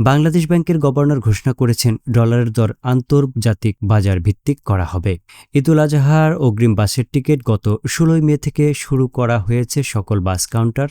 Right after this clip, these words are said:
এবং টিকিট কাউন্টারে। আপনারা চাইলে সেখান থেকে সংগ্রহ করতে পারেন। ডেইলি সান, দক্ষিণ মধ্য মার্কিন যুক্তরাষ্ট্রে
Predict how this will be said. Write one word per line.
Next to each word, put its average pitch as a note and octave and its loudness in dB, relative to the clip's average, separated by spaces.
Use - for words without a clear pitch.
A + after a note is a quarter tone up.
এবং F#2+ -2
টিকিট G#2 -4
কাউন্টারে। A2 -2
আপনারা G2+ -2
চাইলে F2 -4
সেখান F2+ -8
থেকে F2+ -6
সংগ্রহ F#2 0
করতে F#2 -6
পারেন। F2 -4
ডেইলি C3+ 4
সান, F2 -4
দক্ষিণ D3+ 0
মধ্য E3 0
মার্কিন C#3 2
যুক্তরাষ্ট্রে A2 -2